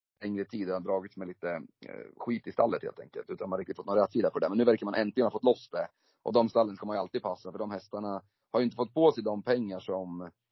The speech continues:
de normalt hade sprungit på sig om allting hade varit okej. Och då brukar många stå bra in i sina klasser. Ralling är ju en sådan. Eh, vann ju från ledningen på Valla näst senast på fint sätt. Och, eh, avslutningen senast bakom första tar var ju också riktigt bra. Så att,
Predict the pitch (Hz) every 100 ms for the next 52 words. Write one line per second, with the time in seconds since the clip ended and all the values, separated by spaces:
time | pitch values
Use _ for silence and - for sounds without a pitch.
0 | _ _ - 107 107 113 127 113 98 90
1 | - 98 95 92 92 95 92 101 95 101
2 | 104 120 151 95 90 104 110 110 113 107
3 | 120 113 101 92 107 95 98 95 98 98
4 | 101 - - 110 - _ _ _ - 113
5 | 98 110 120 104 104 101 92 92 98 98
6 | 101 92 64 67 82 76 76 57 - 95
7 | 107 110 104 104 101 107 104 95 95 90
8 | 101 104 - 87 82 95 101 101 98 87
9 | 82 - 92 90 _ - _ _ _ _
10 | _ - - 67 57 - 95 101 101 101
11 | 95 98 95 - 92 87 92 95 - -
12 | 104 80 65 87 - - 62 - - -
13 | _ _ _ _ _ _ _ _ _ _
14 | _ - 90 - - -